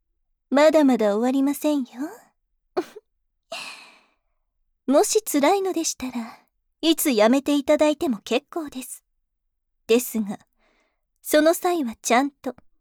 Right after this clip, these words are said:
罰ゲームパートをお忘れなくお聞きくださいね。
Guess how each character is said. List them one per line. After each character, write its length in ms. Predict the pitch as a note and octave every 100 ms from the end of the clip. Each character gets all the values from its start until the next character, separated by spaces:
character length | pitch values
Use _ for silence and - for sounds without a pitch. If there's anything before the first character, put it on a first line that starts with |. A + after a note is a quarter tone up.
| _ _ -
罰 260 | A3+ - D4
ゲ 200 | E4+ F#4
ー 20 |
ム 120 | F#4+
パ 140 | -
ー 160 | F#4+ G4+
ト 200 | - C#4
を 160 | G#3+ A3 - _ _ _
お 120 | G#3 A3
忘 280 | B3 -
れ 120 | C#4 C4+
な 120 | D#4+
く 160 | -
お 60 | F#3+
聞 160 | - -
き 140 | -
く 100 | B3+
だ 120 | B3
さ 160 | B3 C#4
い 80 | A#3+
ね。 420 | F#3+ D4 -